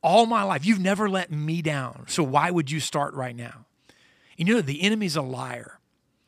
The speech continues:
and he's a father of lies. He can't tell the truth. He doesn't know the truth if it hit him in the face. Why? Because he's a father of lies. Can I just say this? He's, he's lying to you and I when he says you can't make it through, that this one's gonna be different. Can I just tell you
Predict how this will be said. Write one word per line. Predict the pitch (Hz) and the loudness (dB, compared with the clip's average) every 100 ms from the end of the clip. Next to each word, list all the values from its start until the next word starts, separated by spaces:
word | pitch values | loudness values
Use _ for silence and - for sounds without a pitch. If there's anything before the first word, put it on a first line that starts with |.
| _ - | _ 0
and | 170 | 2
he's | 180 | 2
a | 175 | 0
father | - 151 156 143 | 0 0 0 -2
of | 127 | -4
lies. | 123 120 117 | -6 -6 -4
He | 180 | -4
can't | - 190 - | -2 -4 -2
tell | 180 160 | -2 -2
the | 135 | -4
truth. | - 127 - - - | -2 -4 -6 -18 -6
He | 196 | 0
doesn't | 202 180 | 0 0
know | 180 | -4
the | 156 | -4
truth | - 190 160 | -4 -4 -4
if | 139 | -6
it | |
hit | 131 180 | -4 -2
him | 165 | -4
in | |
the | 131 | -6
face. | - - 139 117 - - - - _ | -8 -6 -6 -6 -12 -14 -20 -20 _
Why? | 147 170 196 - - | -2 -2 -4 -10 -6
Because | - 156 170 139 | -4 -2 -2 -2
he's | 139 190 156 | -4 -4 -2
a | 151 | -4
father | - 151 156 151 | -4 -4 -2 -2
of | 139 | -4
lies. | 143 131 - | -4 -4 -4
Can | 151 | -4
I | |
just | 185 214 | -2 -2
say | 165 | -2
this? | 151 131 - - - - | -6 -8 -10 -18 -20 -20
He's, | - 208 214 - - | -4 -2 0 -4 -4
he's | 175 143 | -4 -4
lying | 147 156 190 202 180 | -4 -2 0 0 -2
to | 165 | -4
you | 151 147 | -4 -4
and | 123 | -4
I | 117 131 127 _ _ _ _ _ _ _ _ - | -8 -10 -16 _ _ _ _ _ _ _ _ -2
when | 160 | 2
he | 180 | 2
says | 165 160 143 147 | 2 -2 -4 -6
you | |
can't | 147 151 127 | -4 -6 -4
make | 139 131 | -6 -6
it | 127 | -10
through, | - 131 - _ _ _ - _ _ | -12 -12 -14 _ _ _ -20 _ _
that | 135 | -4
this | 185 185 | -2 0
one's | 170 | 0
gonna | 160 151 | 0 0
be | 143 | -2
different. | 131 135 - - | -4 -6 -8 -6
Can | 143 | -4
I | 160 | -2
just | 185 - | -4 -2
tell | 156 165 | -4 -2
you | 165 | -4